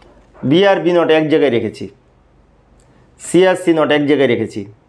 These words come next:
এ আর এ নট এক জায়গায় রেখেছি, ডি আর ডি নট এক জায়গায় রেখেছি। কেন নিলাম কাছাকাছি? একটু রিঅ্যারেঞ্জ করে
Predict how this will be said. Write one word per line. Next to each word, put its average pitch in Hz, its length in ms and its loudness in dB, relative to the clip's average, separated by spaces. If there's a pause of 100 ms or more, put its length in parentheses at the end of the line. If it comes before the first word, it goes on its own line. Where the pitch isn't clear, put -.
(1700)
এ - 20 2 (100)
আর 185 140 2
এ - 100 4
নট 147 100 -2 (100)
এক 147 120 -2
জায়গায় 135 240 2
রেখেছি, 110 280 -6 (1400)
ডি 156 100 2 (100)
আর 185 140 0
ডি 160 140 2
নট 135 140 -2 (300)
এক 143 120 0
জায়গায় 117 220 0
রেখেছি। 92 260 -12 (2750)
কেন 160 160 2 (140)
নিলাম 196 220 2 (180)
কাছাকাছি? 165 420 -2
একটু 175 140 -2 (100)
রিঅ্যারেঞ্জ 196 400 2
করে 175 120 0